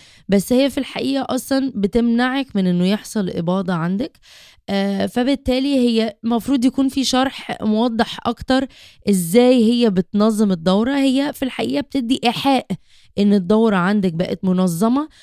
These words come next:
ولكن هي في الحقيقة هي عشان هي بتمنع الإباضة، فبالتالي ما نقدرش نقول إنه البيريد اللي جاية دي period أو menstrual bleed، آم،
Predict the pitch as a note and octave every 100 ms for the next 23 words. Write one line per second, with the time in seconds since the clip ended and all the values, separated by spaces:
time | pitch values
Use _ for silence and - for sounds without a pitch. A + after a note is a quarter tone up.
0 | - - A3 B3 C#4+ C4 B3 C#4+ C#4 B3+
1 | - G#3+ - C4 C#4 B3+ A3 A#3+ A#3+ -
2 | - E3+ F#3 - D4+ C#4 A#3 B3 G3+ F3
3 | F3 F3+ A#3 A#3 A3 F3 D#3 - E3+ E3+
4 | F3+ F#3 A3 C4 C#4 - - - F#3+ G3+
5 | - A#3 B3 A#3+ F#3+ F#3 G3 A3 G3 G3
6 | F#3 G#3 G#3+ F#3+ G3 F#3 - F3 F3 E3+
7 | G#3+ A3+ A3 G3 E3+ E3+ F3 G3 G3 E3+
8 | F#3+ G#3 _ _ _ - A3 G#3 G3+ F3+
9 | - F3 E3+ F3+ G3 A3 - - F3+ F3
10 | E3 D#3 D3+ F3 G3 C4 A#3+ A3 _ -
11 | _ - F3+ E3+ E3+